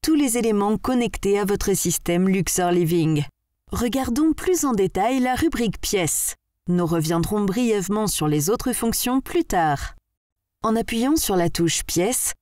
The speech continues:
vous accédez à un menu qui vous montrera l'ensemble des pièces de votre maison. Le menu présente chacune des pièces sur chaque étage. En sélectionnant une pièce, vous accédez aux fonctions disponibles dans cette pièce.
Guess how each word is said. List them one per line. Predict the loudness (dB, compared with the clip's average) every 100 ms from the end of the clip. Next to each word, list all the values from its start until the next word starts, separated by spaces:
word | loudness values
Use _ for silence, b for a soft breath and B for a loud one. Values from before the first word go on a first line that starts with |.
| _
vous | -4 -2 -2
accédez | -2 -2 0 2 2
à | 2
un | 2
menu | 2 2 0
qui | 0 -2
vous | 0 0
montrera | 0 0 0 2 2
l'ensemble | 2 2 2 0 2 2 2
des | 0 0
pièces | 0 0 0
de | 0
votre | 0 0 0
maison. | 0 0 0 0 -2 _ _ _ _ _ -4
Le | 0 2
menu | 2 2 0
présente | 0 0 0 0 -2 -4
chacune | -4 -4 -2 0
des | 0
pièces | 0 0 0 -2 -4
sur | -4 -2 -2
chaque | -2 -2 -2
étage. | -2 0 2 2 0 -6 -14 _ _ _ _ -6
En | -2
sélectionnant | 0 0 0 0 0 2
une | 0
pièce, | 0 -2 -2 -4 -8 -8
vous | -4 -2
accédez | -2 -2 -2 0
aux | 0
fonctions | 0 -2 -2 0 0 0
disponibles | 0 -2 0 0 2 0 0
dans | 0
cette | 0 -2 -2
pièce. | 0 0 0 -4 -6